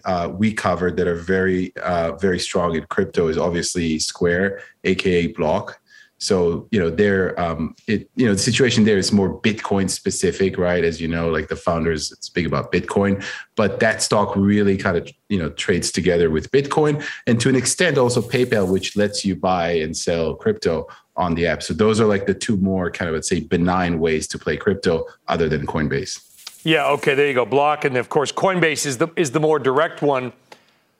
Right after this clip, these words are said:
Speaker 2: But a lot of concerns about Coinbase, Dan. I mean, how do you,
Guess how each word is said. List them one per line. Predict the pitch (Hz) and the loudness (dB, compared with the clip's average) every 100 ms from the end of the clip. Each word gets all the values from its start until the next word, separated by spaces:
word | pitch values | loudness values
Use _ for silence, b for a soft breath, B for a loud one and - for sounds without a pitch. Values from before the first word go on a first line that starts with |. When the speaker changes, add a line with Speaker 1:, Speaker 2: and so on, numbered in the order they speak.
| _ _ _ | _ _ _
Speaker 2:
But | 254 | 2
a | |
lot | 311 330 | 2 2
of | |
concerns | 302 190 - 220 202 | 0 0 2 2 2
about | 135 107 | 0 0
Coinbase, | - 143 117 101 87 - | 0 -2 -2 -4 -6 -2
Dan. | 123 127 | 0 0
I | 175 | 2
mean, | 202 185 | 0 2
how | 170 - 226 | 0 2 0
do | |
you, | 269 | 0